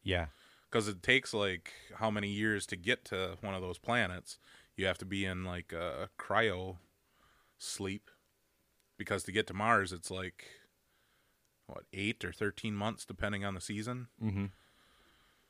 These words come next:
Speaker 2: So you'd go crazy in a fucking s-,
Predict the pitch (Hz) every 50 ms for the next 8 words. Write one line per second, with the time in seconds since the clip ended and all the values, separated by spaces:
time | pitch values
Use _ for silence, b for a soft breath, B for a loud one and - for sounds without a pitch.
0 | b b b _ _ _ _ _ - - - 95 87 87 85 87 87 78 - -
1 | - 107 101 90 104 101 87 - - 131 135 139 123 98 98 95 95 92 90 -
2 | - 101 95 - 92 92 90 90 90 87 - - -